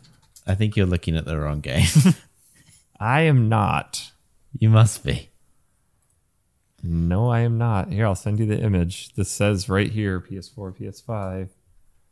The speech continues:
Speaker 2: That's the gameplay trailer.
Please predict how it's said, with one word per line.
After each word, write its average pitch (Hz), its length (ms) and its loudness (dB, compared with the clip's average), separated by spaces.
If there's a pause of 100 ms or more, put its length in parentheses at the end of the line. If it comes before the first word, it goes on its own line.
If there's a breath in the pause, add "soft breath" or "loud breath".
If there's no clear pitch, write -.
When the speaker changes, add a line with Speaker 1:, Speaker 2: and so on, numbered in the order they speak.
(1300)
Speaker 2:
That's - 220 -8
the 95 80 -6
gameplay 107 520 2
trailer. 95 520 2